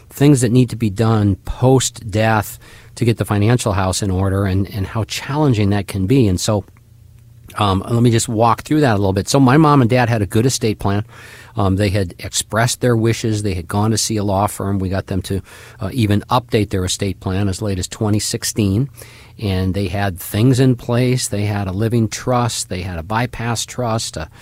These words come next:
a trust to take care of one parent or the other. When I say parent, I mean my parents. So,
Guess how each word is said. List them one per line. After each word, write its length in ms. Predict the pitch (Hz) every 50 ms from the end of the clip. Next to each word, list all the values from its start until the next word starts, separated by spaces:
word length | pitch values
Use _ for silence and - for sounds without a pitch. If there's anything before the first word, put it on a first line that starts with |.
| - - - - -
a 80 | - 80
trust 400 | - - - - 110 98 - -
to 80 | - -
take 240 | - - 113 104
care 260 | - - - 110 104 107
of 160 | 104 87 92
one 520 | 101 98 101 107 110 113 120 123 120 120
parent 480 | - - - 110 107 107 107 107 107 -
or 180 | - 107 98 95
the 200 | 92 95 90 -
other. 340 | 120 107 98 90 107 104 110
When 160 | 120 - 87
I 40 | 85
say 160 | 82 - 98
parent, 320 | - - - 98 90 87 85
I 40 |
mean 140 | 85 90 85
my 180 | 87 87 87 87
parents. 400 | - - 87 82 80 90 - -
So, 200 | - 90 90